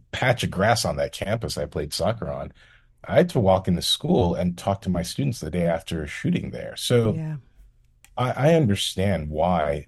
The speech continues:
Speaker 1: we feel desperate to do something about it. Um,
Speaker 2: Yeah.
Speaker 1: so I don't want my caution being misread as being cavalier, but, you know, the representative talks about parents who don't know,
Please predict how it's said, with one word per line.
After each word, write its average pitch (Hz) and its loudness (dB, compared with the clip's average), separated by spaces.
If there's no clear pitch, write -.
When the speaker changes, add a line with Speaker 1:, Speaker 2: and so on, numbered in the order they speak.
Speaker 1:
we 80 -10
feel 78 -6
desperate 76 -4
to - -8
do 87 0
something 67 -6
about 71 -4
it. - -14
Um, 71 -4
Speaker 2:
Yeah. 151 -12
Speaker 1:
so - 0
I 95 -4
don't 147 -2
want 110 0
my 95 0
caution 95 0
being 73 -4
misread 82 0
as 71 -6
being 76 -6
cavalier, 76 -4
but, 147 8
you 139 -2
know, 135 2
the 143 4
representative 143 2
talks 127 2
about 107 -2
parents 113 0
who 107 0
don't 90 -4
know, 101 0